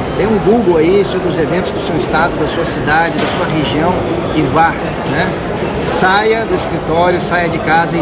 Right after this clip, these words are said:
vá, saia do home office, vá pra rua, vá fazer conexões reais. Isso vai lhe permitir, é,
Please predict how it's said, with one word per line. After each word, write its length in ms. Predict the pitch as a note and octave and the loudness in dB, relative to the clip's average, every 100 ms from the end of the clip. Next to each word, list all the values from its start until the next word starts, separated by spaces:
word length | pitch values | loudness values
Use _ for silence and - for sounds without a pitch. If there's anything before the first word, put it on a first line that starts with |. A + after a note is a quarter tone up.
| D3 | 0
vá, 180 | D#3 D3 | 0 0
saia 340 | - F3 F3+ | 0 0 2
do 60 | F3+ | 2
home 220 | F3 E3+ | 0 2
office, 300 | E3 E3+ - - - - - | 0 0 -2 -4 -4 -4 -2
vá 140 | D#3 F3+ | -2 0
pra 160 | F#3+ | -2
rua, 280 | D#3 F3+ D#3+ A#2+ - - - - | 0 2 2 0 -4 -4 -4 0
vá 140 | D3+ G3 | 0 0
fazer 260 | - F#3+ | -2 -2
conexões 480 | F3+ E3+ D#3 - D#3+ D3+ | -2 -2 0 0 0 0
reais. 500 | C#3+ A#2 G#2 - - - - - | 0 0 0 -2 0 -2 -2 -2
Isso 200 | D3 C3 | -2 0
vai 140 | D#3 | 0
lhe 120 | D#3 D#3 | 0 0
permitir, 600 | D3+ C#3+ C3+ - D#3+ F#3 - - - - - | 0 0 -2 0 0 0 -2 -4 -4 -2 0
é, 380 | C#3 C#3 C3+ | 2 2 2